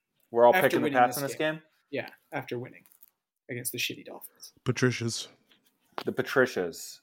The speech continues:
Speaker 1: Um,
Speaker 2: Two and
Speaker 1: okay.
Speaker 2: on really went under. That
Speaker 1: It did.
Speaker 2: got
Speaker 1: It did.
Speaker 2: exposed.
Speaker 1: That was bad.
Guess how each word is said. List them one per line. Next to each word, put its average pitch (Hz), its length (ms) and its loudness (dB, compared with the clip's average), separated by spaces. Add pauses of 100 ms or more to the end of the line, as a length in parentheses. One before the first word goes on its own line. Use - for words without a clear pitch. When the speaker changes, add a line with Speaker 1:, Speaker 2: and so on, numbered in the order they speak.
Speaker 1:
Um, 117 240 2
Speaker 2:
Two 233 180 2
and 277 100 4
Speaker 1:
okay. 165 120 4
Speaker 2:
on 156 120 -4
really 147 460 -2 (300)
went 147 240 -2
under. 131 420 -8 (340)
That 165 300 0
Speaker 1:
It 110 140 -8
did. 101 380 6 (280)
Speaker 2:
got 147 140 2
Speaker 1:
It 139 40 2
did. - 20 -4
Speaker 2:
exposed. 139 600 2 (1000)
Speaker 1:
That 107 80 2
was 101 120 0
bad. 95 460 0